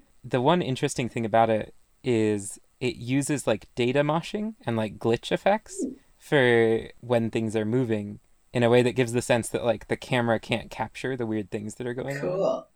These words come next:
Speaker 1: And I thought that was really neat. But it presents it as being, like, totally real,
Speaker 2: Mm-hmm.
Speaker 1: is what it <laughs> says. And I'm like, "Okay, I think that's fine,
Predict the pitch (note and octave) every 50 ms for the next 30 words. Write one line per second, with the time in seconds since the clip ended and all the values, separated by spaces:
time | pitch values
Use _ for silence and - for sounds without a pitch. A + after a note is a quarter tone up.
0 | _ _ - A#2 A#2 - - C#3 B2 - - G#2+ A2+ G#2+ A2 A2 G#2+ G#2+ G#2+ A2
1 | A2+ G#2 G2+ - - - _ _ _ - B2+ - C#3 B2+ - - _ _ _ _
2 | _ - - C#3 C3+ - - - - - C#3 B2 F3 A3+ A3+ - C3 A#2+ G#2+ -
3 | - B2+ A2 G#2+ G#2 B2+ A#2+ A2+ A2+ A2 G#2 G2+ - - - - G#3+ A3+ G3+ G#3+
4 | G#3 G3+ G3 F#3+ A#3+ A3+ E3 - - F2 - - - G3+ F#3 F#3 F3+ E3 - -
5 | B2+ G#2+ - - A#2+ - - - - - A#2 - - - - - - - F#3 -
6 | - - - A#4+ - - - - - - - D4+ D#4+ F4+ F#4+ - - - - -
7 | - - - - - _ - - C#3+ C3+ C3 B2+ - - C#3 C3 B2+ A#2+ A2+ -
8 | - - B3 - - A#2+ G#2 A2+ B2+ C3 - - - - - - - C#3+ C#3 B2+
9 | - - - B3+ D4+ D4+ - - C3+ A#2 - - - - - - - F3+ D4 C#3
10 | A2 - - D#2+ D#2 D2+ D3